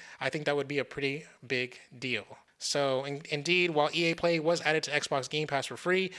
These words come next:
it is unlikely that Microsoft could do the same thing for Ubisoft Plus. That's because E A Play is only priced at five dollars monthly, whereas Ubisoft's subscription service is much more expensive at fifteen dollars per month,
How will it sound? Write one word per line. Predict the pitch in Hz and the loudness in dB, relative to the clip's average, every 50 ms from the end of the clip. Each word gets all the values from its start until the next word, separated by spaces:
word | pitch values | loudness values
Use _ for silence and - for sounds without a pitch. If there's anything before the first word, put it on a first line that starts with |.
| - - | -14 -8
it | - 147 151 | -4 0 0
is | 160 151 156 | 0 2 2
unlikely | 165 160 160 165 165 170 160 | 2 2 2 2 2 2 2
that | 151 147 135 | 2 0 0
Microsoft | 135 147 147 - 147 - 147 135 | 0 -2 -2 -2 -2 -2 -2 -2
could | - 147 131 | -2 -4 -4
do | 139 139 | -4 -2
the | 135 | -2
same | 123 - 135 131 131 | -2 -2 -2 -4 -4
thing | 131 127 | -6 -8
for | - 117 | -8 -10
Ubisoft | 113 117 139 147 151 143 - 135 127 - | -8 -6 -6 -4 -2 2 2 2 2 2
Plus. | - 147 139 139 139 - - - - - - | 2 2 2 2 2 0 -4 -6 -10 -8 -4
That's | - 156 - | -4 -2 -2
because | - 170 175 160 151 - - - | 0 2 2 2 2 0 -4 -4
E | 175 170 160 | 0 2 2
A | 147 147 | 2 2
Play | - - 180 180 165 | 2 0 2 2 2
is | 151 139 | 2 0
only | - 147 151 151 143 | 0 -2 -2 -2 -2
priced | - - 139 139 131 - | 0 0 0 0 0 -2
at | 127 123 | -4 -2
five | - 151 151 143 139 | 2 2 2 4 4
dollars | 135 127 127 120 117 | 2 0 0 -2 0
monthly, | 127 156 180 180 - - 196 185 180 - - - - - | 2 0 0 0 0 -2 -2 -2 -2 -6 -10 -16 -8 -2
whereas | 143 139 143 139 131 123 | 2 2 4 4 2 0
Ubisoft's | 131 151 151 156 151 - - 135 135 135 131 - - - - | -2 -2 -2 0 0 2 2 2 2 0 -2 -4 -6 -6 -6
subscription | - - 147 135 - - 180 175 - 160 | -6 -6 -4 -4 -4 -4 -4 -4 -2 -2
service | 143 - 143 131 131 127 127 - - | -2 0 2 2 2 2 0 -2 -2
is | 135 117 | -4 -4
much | 131 147 151 - | -2 -2 -4 -2
more | - 131 | -2 -4
expensive | 123 - - - 165 180 175 - 151 147 147 - - - - - | -4 -4 -2 0 0 0 2 0 0 -2 -2 -6 -14 -16 -6 -2
at | 156 151 165 156 | 0 0 0 0
fifteen | - - 143 139 - - 151 143 131 | -2 -4 -4 -2 -2 -4 -4 -4 -2
dollars | 123 120 120 120 127 123 | -2 -2 -2 -2 -4 -6
per | - - - 127 117 | -6 -4 -4 -4 -4
month, | 110 113 135 160 147 - - - - | -2 -2 0 0 0 -2 -6 -16 -20